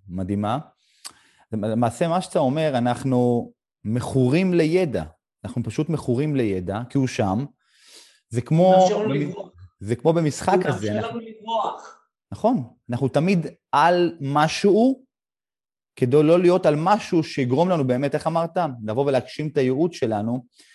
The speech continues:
Speaker 1: ואני חושב, ואני מצדיק אותך ברמה עוצמתית, שכשאנחנו נהיה מחוברים למהות שלנו, וזה גם אתה אמרת לי,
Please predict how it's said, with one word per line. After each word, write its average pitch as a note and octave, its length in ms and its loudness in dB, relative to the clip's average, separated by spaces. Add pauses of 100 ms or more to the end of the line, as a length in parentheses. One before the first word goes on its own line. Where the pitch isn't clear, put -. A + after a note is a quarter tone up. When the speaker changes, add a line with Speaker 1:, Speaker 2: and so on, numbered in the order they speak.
(300)
Speaker 1:
ואני B2+ 220 2
חושב, F#3+ 480 0
ואני C#3 180 2
מצדיק D3 420 -4
אותך E3 240 -6 (640)
ברמה A#2+ 500 0
עוצמתית, C#3+ 840 -2 (1040)
שכשאנחנו B2+ 420 -2
נהיה C#3+ 120 4
מחוברים D#3+ 560 0
למהות C3+ 440 2
שלנו, G#2 360 0
וזה G2+ 140 -2
גם A#2 160 -2
אתה C3+ 180 0
אמרת C#3+ 280 -2
לי, C3+ 320 -2